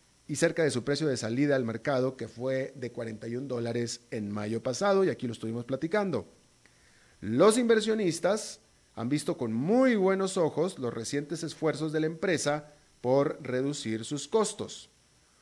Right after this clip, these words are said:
Uber eliminó trescientos cincuenta puestos de trabajo en octubre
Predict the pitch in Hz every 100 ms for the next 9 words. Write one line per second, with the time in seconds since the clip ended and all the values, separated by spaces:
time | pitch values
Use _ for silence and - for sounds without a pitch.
0 | _ - 160 175 147 131 123 135 160 165
1 | 139 127 - 165 180 185 190 175 160 139
2 | 139 175 170 156 107 - 127 135 - 143
3 | 117 127 120 123 165 160 - 160 233 -
4 | _ _ _ _ _ - 135 113 - -
5 | 233 156 175 208